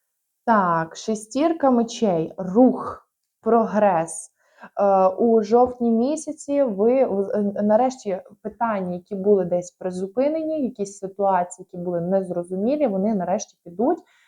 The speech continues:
так, в прямий рух, ви змінюєте своє пространство, це кар'єрний ріст, це переїзд, це дорога кудись у вас іде по шестірці мечей,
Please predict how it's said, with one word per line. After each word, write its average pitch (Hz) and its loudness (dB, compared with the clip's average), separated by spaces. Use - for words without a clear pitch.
так, 233 2
в - -20
прямий 185 -4
рух, 302 0
ви 233 2
змінюєте 226 0
своє 190 -8
пространство, 226 -8
це 190 -16
кар'єрний 247 0
ріст, 277 -2
це 185 -16
переїзд, 185 -4
це 180 -12
дорога 214 2
кудись 240 -4
у 233 -8
вас 226 -2
іде 208 -2
по 208 -14
шестірці 202 -8
мечей, 190 -4